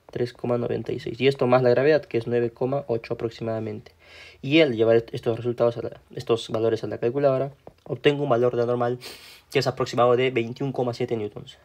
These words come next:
¿Sí? Veintiuno coma siete newtons. Así que mira, este ejercicio es muy, muy interesante, la verdad.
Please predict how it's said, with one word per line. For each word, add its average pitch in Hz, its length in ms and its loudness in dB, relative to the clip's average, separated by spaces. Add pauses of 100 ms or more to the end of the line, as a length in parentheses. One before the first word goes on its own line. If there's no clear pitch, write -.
(140)
¿Sí? - 100 -14 (100)
Veintiuno 123 680 -6 (320)
coma 117 240 -6
siete 127 420 -4 (400)
newtons. - 200 -8
Así 165 100 -2
que 185 120 4
mira, 202 160 6
este 190 180 -2
ejercicio 156 240 -8
es 156 40 -8
muy, 165 280 -4 (500)
muy 160 460 2
interesante, 123 680 4
la 110 140 0
verdad. 156 260 -2